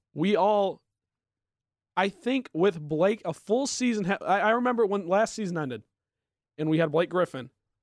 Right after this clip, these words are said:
and Andre Drummond and Reggie coming back, and we had some nice pieces. Luke was getting better. Stanley was still getting better at the time, and I was thinking to myself, "This team can do things next year."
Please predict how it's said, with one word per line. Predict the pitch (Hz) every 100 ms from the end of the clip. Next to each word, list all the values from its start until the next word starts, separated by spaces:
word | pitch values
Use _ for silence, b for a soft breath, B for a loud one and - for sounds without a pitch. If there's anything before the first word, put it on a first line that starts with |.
| _ -
and | 151 147
Andre | 156 170 185
Drummond | 170 180 180
and | 156 139
Reggie | 156 160 175
coming | 180 180
back, | 175 180 175
and | 135
we | 135
had | - 170
some | 190
nice | 180 -
pieces. | 196 175 180 151 131
Luke | 165 175
was | 175 165
getting | 180 175
better. | 175 175
Stanley | - - 180 208 214
was | 196
still | - 202
getting | 190 190
better | 180 190
at | 185
the | 180
time, | 185 175 160
and | 143
I | 175
was | 190
thinking | 196 190
to | 180
myself, | 185 190 175 151 131
"This | 165 190
team | - 196 196 190
can | 170 156
do | 160 180
things | - 170 165
next | 151 156 - 160
year." | 143